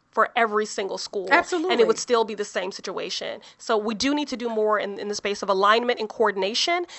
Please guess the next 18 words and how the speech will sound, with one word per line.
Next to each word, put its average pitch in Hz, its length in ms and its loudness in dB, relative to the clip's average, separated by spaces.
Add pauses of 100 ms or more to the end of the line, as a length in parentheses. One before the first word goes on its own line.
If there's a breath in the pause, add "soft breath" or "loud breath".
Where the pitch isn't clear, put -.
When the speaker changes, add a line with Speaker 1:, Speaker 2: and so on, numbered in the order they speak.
(140)
Speaker 1:
but - 200 0
all 302 240 10
the 330 100 -4
vision 254 380 -2
in 214 160 -2
the 190 100 0
world 190 720 2 (220 soft breath)
cannot 233 540 6
be 247 160 -6
actualized 196 1000 -2
without 202 400 2
the 208 80 -2
resources. - 840 -10
Speaker 2:
And 202 100 -10
we 202 120 -8
haven't, 196 320 -4
I 165 80 -12
think. 156 360 -20